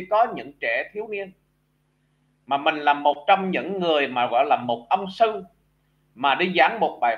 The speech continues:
pháp mà thật sự đồng ý trong tất cả những cái vấn đề chia sẻ thì nó phải có những cái mà hài hước.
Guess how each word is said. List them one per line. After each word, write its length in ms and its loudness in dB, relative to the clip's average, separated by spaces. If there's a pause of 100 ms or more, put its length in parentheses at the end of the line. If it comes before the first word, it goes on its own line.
pháp 260 2
mà 160 0
thật 200 0
sự 400 -6 (640)
đồng 360 6
ý 160 4 (220)
trong 300 6
tất 120 6 (160)
cả 320 6
những 240 -6
cái 180 4
vấn 200 -2
đề 180 4 (120)
chia 120 0
sẻ 360 2
thì 140 -6
nó 260 -4
phải 200 2
có 260 4
những 160 -10
cái 200 4
mà 120 -2
hài 260 -2
hước. 220 -2